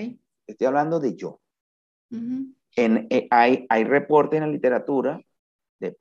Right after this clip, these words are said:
Speaker 1: de odontólogos que han resuelto casos de fluorosis seve-, leve, perdón, muy leve, con blanqueamiento y le han quedado magnífico. A mí nunca se me ha dado la oportunidad. Eso no quiere decir que no se pueda.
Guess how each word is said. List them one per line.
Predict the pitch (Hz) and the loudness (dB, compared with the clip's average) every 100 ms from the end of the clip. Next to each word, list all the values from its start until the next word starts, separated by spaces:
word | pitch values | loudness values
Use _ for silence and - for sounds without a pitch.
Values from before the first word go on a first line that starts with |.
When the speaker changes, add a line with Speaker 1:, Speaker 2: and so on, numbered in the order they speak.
| _ | _
Speaker 1:
de | 90 | -14
odontólogos | 82 - 214 208 - | -8 2 4 4 2
que | 104 | -2
han | 98 - | -4 -4
resuelto | 131 131 - 165 - - - _ _ | -4 -4 2 2 4 -2 -2 _ _
casos | 120 - - 170 | 0 0 0 -4
de | 147 | -2
fluorosis | 101 98 - - | -2 -2 -4 -12
seve-, | - 98 98 - | -4 2 2 4
leve, | 113 135 101 | 4 6 6
perdón, | 92 82 95 95 | 2 -2 -4 -4
muy | 98 | 2
leve, | 151 95 92 - _ _ _ _ | 2 2 -2 -8 _ _ _ _
con | 139 | 0
blanqueamiento | 131 107 107 139 | 0 0 -2 -2
y | 190 | -2
le | |
han | 139 | 0
quedado | 120 113 | 2 2
magnífico. | 156 110 131 160 123 - _ _ _ _ | 2 0 -2 -4 -8 -12 _ _ _ _
A | - 101 | -8 -6
mí | 107 | -4
nunca | 113 123 | -4 -4
se | 123 | -4
me | 110 | -2
ha | |
dado | 98 101 | 0 0
la | |
oportunidad. | 107 104 87 82 71 - | 0 -2 -6 -10 -14 -20
Eso | - - | -20 -10
no | 107 | -6
quiere | 113 131 | 2 4
decir | 135 135 | 4 0
que | 123 131 | -4 -4
no | 101 | -4
se | 127 | -2
pueda. | - 110 85 | 2 2 2